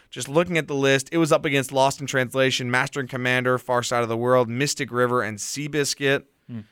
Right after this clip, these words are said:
Speaker 1: And it took that home. It took that home. No acting nominations or wins for
Speaker 2: Hmm.
Speaker 1: any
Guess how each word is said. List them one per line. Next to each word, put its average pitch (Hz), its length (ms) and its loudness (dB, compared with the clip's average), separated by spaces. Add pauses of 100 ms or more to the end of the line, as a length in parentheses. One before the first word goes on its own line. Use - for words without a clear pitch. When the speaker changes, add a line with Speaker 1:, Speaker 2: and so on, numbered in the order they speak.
(200)
Speaker 1:
And 117 240 0
it 107 240 -6
took 117 280 -8
that 127 220 2
home. 127 220 -2
It 113 60 -8
took 120 140 -10
that 123 100 -2
home. 123 260 -2
No 165 280 6
acting 160 460 -2
nominations 104 960 -4
or 123 160 -2
wins 107 340 -6
for - 140 -12
Speaker 2:
Hmm. 147 80 -10
Speaker 1:
any 104 360 -6